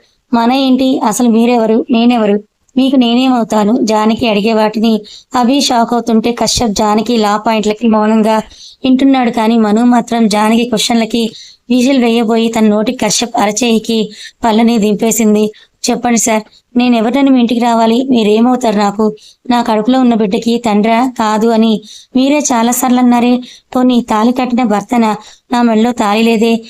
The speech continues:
ఇంకెలా నన్ను మీ ఇంటికి రమ్మంటున్నారు సార్?" "ఓహో, వన్ నైట్ స్టాండ్." ఇంకా జానకి మాట పూర్తవక ముందే అభి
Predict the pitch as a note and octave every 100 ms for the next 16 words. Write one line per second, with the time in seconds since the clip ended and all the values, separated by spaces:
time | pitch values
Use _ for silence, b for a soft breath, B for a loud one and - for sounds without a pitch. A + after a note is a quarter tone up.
0 | B - C4 C4 A#3+ B3+ C#4 C4+ B3+ A#3
1 | B3 B3 G#3+ A#3 A#3 A#3 G#3+ - A3 A3
2 | b b _ - B3 A3+ B3 A3+ - _
3 | _ _ _ D#4 B3+ A#3+ B3 B3 B3+ -
4 | A3+ G3+ G3 B B - B3 C#4 C4 A3+
5 | G#3+ A3+ C4 B3 A#3+ A#3+ B3 B3 A#3+ A3+
6 | A3 A3+ B3 G#3+ G#3 B3